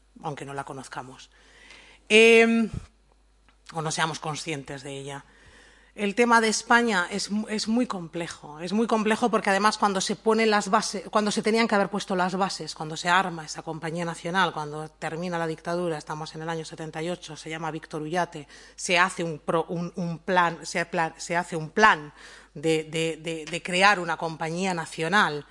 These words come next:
clásica y española. Eh, se hizo mal, se hizo mal. Se hizo mal, no se hizo, eh, con uno, que es lo que es, normalmente no suele pasar en este país y que todavía seguimos lastrando, ¿no? Y que además nos impide hacer tantas cosas.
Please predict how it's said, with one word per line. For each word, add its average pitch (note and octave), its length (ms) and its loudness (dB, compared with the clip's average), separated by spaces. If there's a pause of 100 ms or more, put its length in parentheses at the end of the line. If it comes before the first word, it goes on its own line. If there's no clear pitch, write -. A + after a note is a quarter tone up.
(220)
clásica D#4 680 2
y D4 420 2
española. D#3+ 760 -4 (920)
Eh, D#3 800 2 (920)
se - 160 -10
hizo C#3 240 -12
mal, C3+ 260 -12 (960)
se - 160 -12
hizo A3 220 -6
mal. F3+ 260 -4 (1300)
Se E3+ 140 -4
hizo F#3+ 180 -2
mal, F3+ 300 4
no F#3 80 -4
se A3 180 0
hizo, A3 560 2
eh, G3 420 4
con G#3 200 0
uno, A3 320 -2
que F#3 100 -4
es F#3+ 100 -4
lo G#3+ 160 0
que G#3+ 140 0
es, G3+ 160 -2
normalmente G3+ 500 2
no G3+ 140 -6
suele G3+ 260 -4
pasar G3+ 280 -12
en G3 80 -12
este G3+ 180 -16
país G3+ 480 -10
y E3 140 -20
que - 180 -18
todavía F#3 380 -2
seguimos G3 640 -8
lastrando, F#3+ 840 -6
¿no? F#3+ 200 -12
Y G#3 40 -12
que F#3+ 100 -16
además G3 240 -8
nos G#3+ 220 -10
impide G3 320 -10
hacer F#3+ 240 -12
tantas G3 480 -12
cosas. - 540 -14